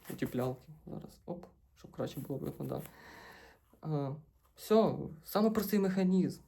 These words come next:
Навіть даже акумулятор не завжди надо. Просто підключили до мережі, та й все. Ось такі вони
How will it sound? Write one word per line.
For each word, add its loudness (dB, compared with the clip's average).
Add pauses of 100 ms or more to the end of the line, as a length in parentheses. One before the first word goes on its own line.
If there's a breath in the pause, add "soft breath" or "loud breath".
(800)
Навіть 2
даже 4
акумулятор 2
не 2
завжди -2
надо. -6 (160)
Просто -6
підключили 0
до -2 (760)
мережі, 0 (240)
та -4
й -2
все. -8 (1200 loud breath)
Ось 8
такі 4
вони 8